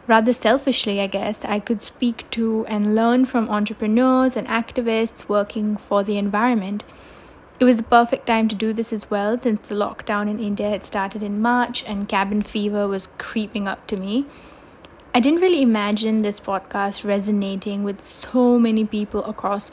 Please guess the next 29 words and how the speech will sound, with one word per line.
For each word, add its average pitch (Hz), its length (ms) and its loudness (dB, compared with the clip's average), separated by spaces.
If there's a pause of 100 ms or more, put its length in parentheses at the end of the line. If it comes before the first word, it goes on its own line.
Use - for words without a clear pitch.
(120)
all 226 280 4
these 220 220 0
countries, 196 580 -6
because 196 460 -6 (880)
I 233 80 4
just 226 180 2
thought 226 200 4
to 240 60 0
myself, 214 380 2
"Well, 196 100 0
what, 208 300 2 (340)
what 214 260 4
do 233 160 2
I 202 260 4
have 208 260 -4
to 214 100 -2
say 196 600 -4
or 190 280 -2
ask 233 560 0
that - 220 -8
hadn't 208 400 -6
already 233 580 0
been 202 220 -4
said 202 180 -2
or 196 60 0
asked - 580 -4
by 190 120 -4
someone 190 420 -4
else, 185 420 -4